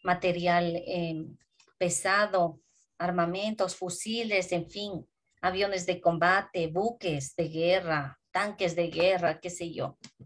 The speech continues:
Eso se le llama la carrera armamentista, porque ningún país puede enfrentarse con otro sabiendo que no tiene ni siquiera un buen armamento o que no tiene un ejército.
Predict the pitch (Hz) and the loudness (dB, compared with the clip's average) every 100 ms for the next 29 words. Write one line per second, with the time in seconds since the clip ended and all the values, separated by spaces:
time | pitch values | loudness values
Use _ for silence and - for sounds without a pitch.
0 | _ _ _ - 196 - 240 233 208 180 | _ _ _ -6 -4 -2 -4 -2 -2 0
1 | 170 170 175 185 180 165 165 156 165 170 | 2 2 4 2 2 2 2 0 2 2
2 | 180 185 - 165 170 180 175 185 185 233 | 4 2 2 -2 -2 0 -2 -2 -8 -4
3 | 247 247 - - _ _ _ - 285 - | -4 -4 -10 -20 _ _ _ 2 2 4
4 | 311 294 285 294 285 254 247 240 240 233 | 4 4 4 4 4 2 2 4 4 2
5 | 220 208 190 190 190 220 214 185 180 180 | 0 -4 -2 -2 -2 -4 -4 -2 4 4
6 | 180 240 254 - _ - 214 190 190 190 | 4 2 2 0 _ -4 0 0 0 -2
7 | 180 180 175 175 180 180 180 165 160 _ | 0 2 2 0 0 -2 0 0 -2 _
8 | _ _ - 190 180 185 175 185 175 175 | _ _ -10 -6 -6 -6 0 4 8 8
9 | 170 175 175 170 165 160 170 226 233 170 | 6 2 2 2 2 -2 0 -2 4 4
10 | 165 170 165 165 170 175 175 175 - 196 | 4 -2 -2 -2 -2 0 0 0 -2 0
11 | 226 - 190 - - | -2 -2 -10 -12 -14